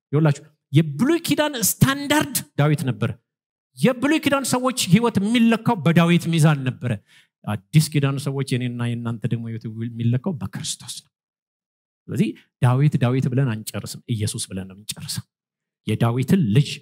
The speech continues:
አንስተን ሶስት ነገሮች በአጭሩ ነው የምናገረው። አንደኛ ይቅርታ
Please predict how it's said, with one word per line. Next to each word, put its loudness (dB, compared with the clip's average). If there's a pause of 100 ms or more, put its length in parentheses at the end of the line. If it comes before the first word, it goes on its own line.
አንስተን -10 (600)
ሶስት -2
ነገሮች -10 (600)
በአጭሩ 2
ነው 4
የምናገረው። -2
አንደኛ 0 (160)
ይቅርታ 4